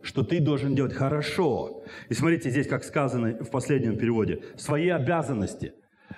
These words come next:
И знаете, есть верующие с неправильным направлением мышления. Они говорят, меня Христос освободил,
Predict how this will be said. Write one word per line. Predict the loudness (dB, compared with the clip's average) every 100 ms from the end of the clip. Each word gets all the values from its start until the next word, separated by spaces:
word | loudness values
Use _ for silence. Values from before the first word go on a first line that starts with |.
| -16 -14 -14 -10
И | 0
знаете, | 2 2 2
есть | 2 2
верующие | 2 2 2 2 0 0
с | 0
неправильным | 0 2 2 2 2 2 2 0 -2 -8 -18 _ _ -2
направлением | 2 2 0 0 2 2 2 2
мышления. | 2 0 2 2 2 0 -4 -8 -16 -10
Они | -4 0 2
говорят, | 2 2 0 0
меня | 0 2 2
Христос | 0 -2 2 2
освободил, | 2 0 2 2 2 2 0